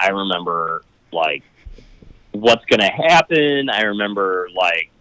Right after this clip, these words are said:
does he really die? Is this, like, for real? And, you know, I bought this, I think I bought the, the plastic wrap.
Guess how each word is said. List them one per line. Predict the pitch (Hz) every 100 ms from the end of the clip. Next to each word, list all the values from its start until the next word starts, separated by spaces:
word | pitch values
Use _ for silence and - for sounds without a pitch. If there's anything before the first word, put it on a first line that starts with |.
| _
does | 98 85
he | 82
really | 76 85 73 76 -
die? | 190 170 160 151 143 139 135 - - - -
Is | 113 92
this, | 98 - 95
like, | 87 76 76 _ _ -
for | 92
real? | 120 196 190 180 175 165 156 139
And, | 113 107 101 _ _ _
you | 113
know, | 104
I | 104
bought | 120 113 -
this, | 98 _ -
I | 127 117
think | 127 139
I | 127
bought | 107 104 104 -
the, | 98 95 90 90 87 87 _ 82
the | 92 85 82 82 80 - _
plastic | - 113 107 - - 107 -
wrap. | 87 90 101 101 104